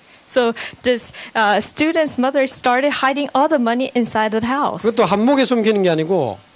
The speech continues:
Speaker 2: 농위에 십만 원, 침대 밑에 십만 원,
Speaker 1: So it's not just one place, but hundred dollars in the top of the door, top, uh, in the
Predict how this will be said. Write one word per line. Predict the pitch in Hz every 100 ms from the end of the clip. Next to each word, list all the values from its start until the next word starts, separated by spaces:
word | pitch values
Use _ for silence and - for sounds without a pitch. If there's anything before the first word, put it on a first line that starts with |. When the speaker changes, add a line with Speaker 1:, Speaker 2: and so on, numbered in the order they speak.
| - - -
Speaker 2:
농위에 | 156 214 240 247 240 220
십만 | - 202 180 175 175
원, | 160 151 151 151 151 -
침대 | - 180 185 220
밑에 | 233 - 196
십만 | - 139 135 139 131
원, | 123 120 120 127 143 - -
Speaker 1:
So | 254
it's | 254
not | 294 311
just | 277 220
one | 220 262 285
place, | - 277 254
but | - 226
hundred | 285 311
dollars | 311 262 269 277 247
in | 240
the | 226
top | 269 254
of | 247
the | 226
door, | 220 233 233 226
top, | - 233
uh, | -
in | 214
the | 180